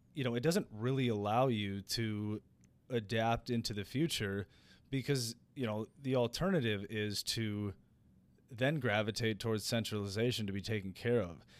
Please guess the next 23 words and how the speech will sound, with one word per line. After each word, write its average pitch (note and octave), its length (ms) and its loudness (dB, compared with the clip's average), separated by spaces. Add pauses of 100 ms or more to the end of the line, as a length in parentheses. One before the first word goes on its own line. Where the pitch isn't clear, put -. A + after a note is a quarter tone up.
(140)
And C3+ 120 2
I C#3 100 6
just D#3+ 260 4
think C3+ 240 0
that G#2+ 320 -2
that A#2 520 4 (440)
does A2+ 280 -2
not A2+ 500 0
look A2+ 460 0
like F#2+ 560 -2
the G#2+ 140 -4
future A2+ 600 -4
that G2 180 -4 (100)
I G2+ 220 -2
want F#2 460 -4 (100)
at G#2+ 240 -2
all G2 540 0 (400)
because D#3+ 420 2
I E3+ 140 6
have E3+ 320 4
no D#3 200 2
control C#3 680 2
over A2 520 4